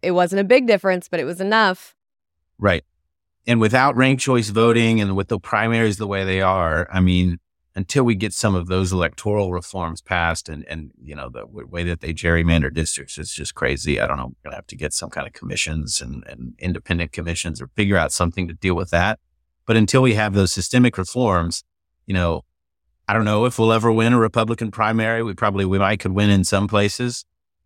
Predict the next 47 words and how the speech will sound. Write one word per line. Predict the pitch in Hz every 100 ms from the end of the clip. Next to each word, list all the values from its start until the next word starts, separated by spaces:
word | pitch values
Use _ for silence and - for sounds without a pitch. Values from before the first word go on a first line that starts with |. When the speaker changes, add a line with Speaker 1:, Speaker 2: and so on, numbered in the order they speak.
| -
Speaker 2:
but | 98 101 92 _ 92
we | 104
really | 110 120
gotta | 104 92
focus | - 113 98 104
on | 98
our | 92
role | 98 98
in | 92
the | 90
general | 98 95 90
election. | 92 92 - 90 87 - _ _ -
And |
the | 95 85
only | 123 120
way | 107 101 101
that | 98
we | 95 90
exercise | 87 104 - 92 87
that | 87 82
power | - 92 95 101 87 92
and, | 90 82
and | 87 80
flex | 107 95
that | 95 80
muscle | 92 90 120 123 - _ _ -
is | 110 -
to | 101
be | 92
willing | 92 92 101 98 87 85 85 _ _ _ _ _ _
to | - 104 90 87 82 82 _ _ _ _ _ _ _ _ _ _ _ _ _ -
walk | 98 95 -
away, | 98 98 101
you | 101
know, | 87
bolt | 92 113 123
from | 104
our | 92
party | 82 101 98 95 95
and | 87
vote | 92 95 92
in | 95 92
a, | 85
in | 90
an | 90 87
independent | 92 87 - 95 92 67
way, | 95 95 95 95